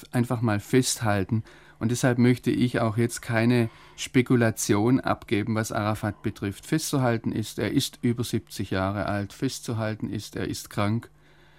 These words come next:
Und festzuhalten ist, die palästinensische Autonomiebehörde ist zurzeit in einer tiefen Krise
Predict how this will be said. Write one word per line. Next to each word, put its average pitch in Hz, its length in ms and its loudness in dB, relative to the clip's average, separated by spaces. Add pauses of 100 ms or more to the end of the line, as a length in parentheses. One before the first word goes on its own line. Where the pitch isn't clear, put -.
(400)
Und 117 340 4
festzuhalten 117 760 -2
ist, - 400 -6 (200)
die 110 340 0
palästinensische 110 880 -2
Autonomiebehörde 113 840 0
ist - 340 -4
zurzeit 110 540 -2
in 110 100 -2
einer 104 440 0 (540)
tiefen 131 440 2
Krise 113 640 2